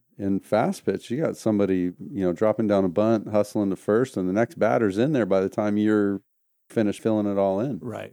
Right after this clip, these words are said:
Speaker 1: Yeah.
Speaker 2: Another aspect, too, when we talk about the increasing the player's softball I Q,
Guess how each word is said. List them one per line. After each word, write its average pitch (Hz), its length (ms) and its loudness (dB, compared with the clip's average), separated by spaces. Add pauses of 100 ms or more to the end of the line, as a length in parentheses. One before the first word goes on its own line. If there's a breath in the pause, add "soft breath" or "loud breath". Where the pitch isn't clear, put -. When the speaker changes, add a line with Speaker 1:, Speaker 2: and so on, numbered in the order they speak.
Speaker 1:
Yeah. 107 280 -4 (420)
Speaker 2:
Another 185 340 2
aspect, 151 460 0
too, 139 180 2
when 127 140 0
we 117 100 2
talk 127 240 -2
about 120 260 -2
the 107 380 -4 (220)
increasing 135 560 -4
the 120 80 -2
player's 127 440 -4
softball 123 460 -2
I 113 120 -2
Q, 135 440 -4